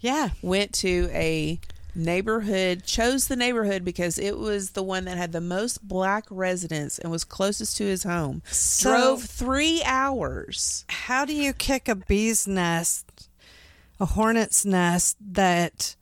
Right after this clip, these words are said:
Speaker 1: has worked in prior? How do you viscerally make people react and be like, "Let's destroy whatever work that's been done since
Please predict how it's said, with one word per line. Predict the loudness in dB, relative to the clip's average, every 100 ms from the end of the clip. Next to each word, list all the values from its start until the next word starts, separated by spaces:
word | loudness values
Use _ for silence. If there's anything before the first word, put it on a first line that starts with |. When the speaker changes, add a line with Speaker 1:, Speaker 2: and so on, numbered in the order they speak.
| _ _ _ _ -20 -20 -2
Speaker 1:
has | 2 2 2
worked | 4 4 4 0
in | 2
prior? | 0 2 4 4 4 4 4 2 -2 -14 -20 _ _ _ _ _ _ _ _ _ _ _ _ _ _ _
How | -2 2
do | 4
you | 2
viscerally | 2 2 4 4 6 6 4 4 2 0 -4 -10 0
make | 4 4 2 -4 -16 -8
people | -2 -2 0 2
react | 2 2 0 -2 -8 -10 -12 -8 0
and | 2 2 0
be | 0 0
like, | 0 0 0 -4 -12 -20 _ _ _ _ -18 -18 _ _ -20 -20 -20 _ _ _ _ -20 -8 0
"Let's | 0 2 2
destroy | 2 2 2 4 6 6 4 4 0 -2
whatever | -2 0 0 0 0 2
work | 2 2 0 -2
that's | -4 -2
been | 0 2 2
done | 2 0 0 0
since | 0 0 2 0 -2 -2 -2